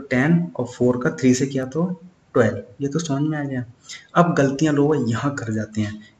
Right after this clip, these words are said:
आप ये देखेंगे ये वाली वैल्यू में लोग गलतियाँ कर जाते हैं। यहाँ आपको दिख रहा होगा एफ़ डी एक्स का square, तो आपको लगेगा कि इस value का हमको हर नंबर का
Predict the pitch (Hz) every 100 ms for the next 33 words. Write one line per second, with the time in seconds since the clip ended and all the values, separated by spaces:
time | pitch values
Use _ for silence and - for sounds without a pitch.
0 | _ 139 143 135 160 139 123 131 160 127
1 | 113 165 156 143 131 123 123 143 131 131
2 | 147 135 113 117 151 - 123 107 95 -
3 | 101 - - - _ - 165 165 170 143
4 | 131 143 139 151 185 - - - - 160
5 | 139 147 151 - 135 - - 113 - 143
6 | 143 165 139 131 147 170 175 170 - 202
7 | 160 131 127 131 127 147 127 170 196 -
8 | - - 170 147 117 113 113 -